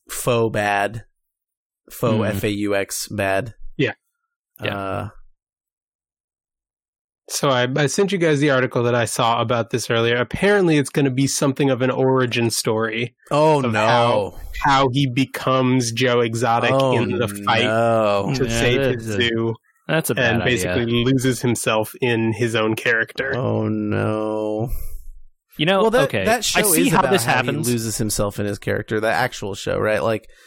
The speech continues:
Speaker 1: people start to talk about it in the episodes you haven't seen about, like, yeah, Joe just started to be, just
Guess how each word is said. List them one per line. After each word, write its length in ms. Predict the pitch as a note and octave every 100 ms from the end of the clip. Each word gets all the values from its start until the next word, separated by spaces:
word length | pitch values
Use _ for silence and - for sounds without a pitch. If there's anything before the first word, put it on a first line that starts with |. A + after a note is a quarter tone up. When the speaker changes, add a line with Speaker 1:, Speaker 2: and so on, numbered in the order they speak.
| - -
Speaker 1:
people 240 | F3+ E3+ E3
start 240 | D#3+ D3+
to 80 | B2
talk 240 | B2+ A#2+
about 220 | A#2 A2 G#2+
it 100 | A2
in 80 |
the 100 | G#2+
episodes 400 | G#2+ G#2+ - G#2+
you 100 | G#2+
haven't 200 | A2 G#2
seen 320 | - G#2+ G#2+ G#2
about, 340 | G2+ G2+ -
like, 220 | G#2 G2 _ _ _ _ _ _ _
yeah, 260 | C3 D3 D3+
Joe 480 | C3 - C#3 G3+ D4+
just 220 | G3+ -
started 320 | G3+ F#3+ F3
to 80 | D3
be, 120 | C3+
just 280 | C#3 C#3 -